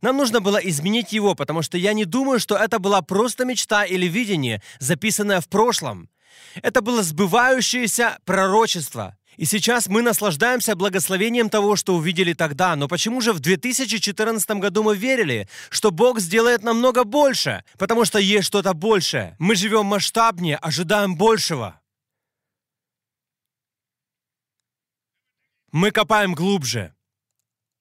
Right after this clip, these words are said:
Что же может заставить нас захотеть копать глубже? Точно не успех, не популярность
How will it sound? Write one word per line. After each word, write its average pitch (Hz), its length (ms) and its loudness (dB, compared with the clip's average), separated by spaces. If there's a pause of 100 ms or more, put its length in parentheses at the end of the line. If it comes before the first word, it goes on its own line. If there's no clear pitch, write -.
(640)
Что 277 320 0
же 262 120 2
может 247 320 2
заставить 220 480 0
нас 202 220 0
захотеть 175 500 -2
копать 143 360 -2
глубже? 113 500 -6 (1160)
Точно 214 380 2
не 226 120 2
успех, 202 520 0
не 180 200 0
популярность 185 800 0